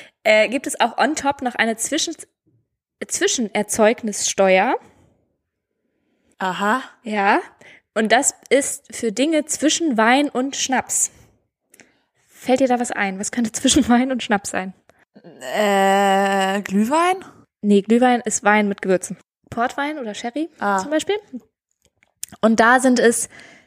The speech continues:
Speaker 1: und ich habe hier einen Witz hingeschrieben.
Speaker 2: Ja.
Speaker 1: <laughs> Der Witz ist, haha, zwischen. <laughs> Zwischenerzeugnissteuer. Es sind nämlich zwischen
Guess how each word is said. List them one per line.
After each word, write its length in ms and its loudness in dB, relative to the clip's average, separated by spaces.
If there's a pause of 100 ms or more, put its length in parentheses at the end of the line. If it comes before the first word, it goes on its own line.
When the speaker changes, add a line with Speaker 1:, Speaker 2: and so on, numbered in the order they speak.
(420)
Speaker 1:
und 240 -12 (220)
ich 60 -14
habe 120 -8
hier 140 2
einen 240 -4
Witz 320 -4
hingeschrieben. 600 -4
Speaker 2:
Ja. 260 4 (180)
Speaker 1:
<laughs> 120 -20
Der 100 -16
Witz 140 -18
ist, 180 -16 (300)
haha, 340 4 (300)
zwischen. 500 -4 (420)
<laughs> 380 0 (640)
Zwischenerzeugnissteuer. 1080 0
Es 80 -14
sind 160 -6
nämlich 240 -6
zwischen 600 0